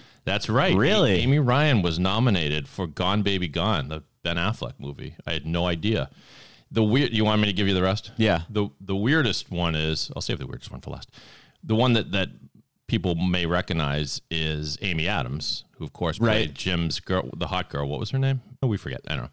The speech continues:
Speaker 1: She played, uh, she dated Jim briefly. We talked about her in the,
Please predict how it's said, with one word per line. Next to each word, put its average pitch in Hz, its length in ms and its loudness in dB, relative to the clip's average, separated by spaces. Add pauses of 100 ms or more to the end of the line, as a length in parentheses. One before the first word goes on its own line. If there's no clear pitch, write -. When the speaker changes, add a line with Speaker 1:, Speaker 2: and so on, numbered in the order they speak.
(320)
Speaker 1:
She - 200 -2
played, 90 460 2 (320)
uh, 55 100 -6
she 85 200 -6
dated 80 400 -2
Jim 78 400 0
briefly. 78 360 -4
We 71 140 -2
talked 78 300 -2
about 71 320 -2
her 69 160 -4
in 73 260 -6
the, 71 280 -4